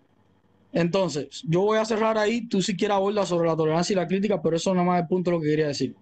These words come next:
Entonces, el otro punto, que es el detallito en lo que no estoy de acuerdo, pero no me malinterpretes, no estar de acuerdo quiere decir que no, no quiere decir que no lo vaya a apoyar, porque yo te voy a ser sincero, en estos momentos, como posición política y como idea, lo mejor que yo he visto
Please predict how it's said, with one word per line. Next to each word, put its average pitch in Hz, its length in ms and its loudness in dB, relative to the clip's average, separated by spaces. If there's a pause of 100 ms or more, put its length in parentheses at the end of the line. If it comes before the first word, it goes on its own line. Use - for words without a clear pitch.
(380)
Entonces, 190 260 -2
el 196 60 2
otro 226 240 0
punto, 220 320 0
que 190 80 2
es 208 80 2
el 226 160 0
detallito 202 600 0
en 190 60 2
lo 180 100 2
que 170 80 0
no 180 80 2
estoy 202 420 -2 (520)
de 165 140 2
acuerdo, 180 520 0 (300)
pero 190 220 0
no 208 100 0
me 247 100 2
malinterpretes, 196 640 0
no 180 100 2
estar 226 180 0
de 233 60 0
acuerdo 226 300 -2
quiere 226 220 0
decir 214 280 -2
que 196 140 0
no, 190 260 -2
no 185 240 2
quiere 226 140 0
decir 220 160 -4
que 233 120 -2
no 190 180 0
lo 202 100 2
vaya 175 220 2
a 156 60 -4
apoyar, 127 460 0
porque 156 240 0
yo 151 140 0
te 202 60 0
voy 214 160 2
a 208 80 0
ser 196 160 -2
sincero, 135 400 0 (300)
en 165 200 2
estos 233 240 0
momentos, 196 480 0
como 180 300 0
posición 175 420 0
política 214 400 0
y 175 80 -4
como 175 260 0
idea, 185 300 0
lo 180 140 0
mejor 196 320 0
que 208 100 2
yo 208 140 0
he - 20 0
visto 262 300 -2